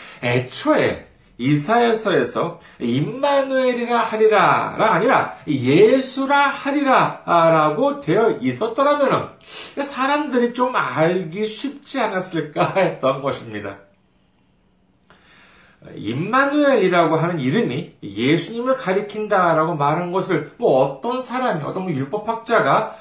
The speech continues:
이렇게 자체적으로 이렇게 해석을 했다라고 하면은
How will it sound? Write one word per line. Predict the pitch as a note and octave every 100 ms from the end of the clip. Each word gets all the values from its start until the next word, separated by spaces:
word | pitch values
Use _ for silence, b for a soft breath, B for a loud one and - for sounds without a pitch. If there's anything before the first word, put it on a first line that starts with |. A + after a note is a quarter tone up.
| B
이렇게 | F3 G#3+
자체적으로 | C3 B2+ - A#3 B3 B3 A#3+ A#3
이렇게 | A3 A3
해석을 | - B3 A#3+ B3 A#3
했다라고 | A3+ - F3+ - F3 G#3+ B3+
하면은 | B3 C4+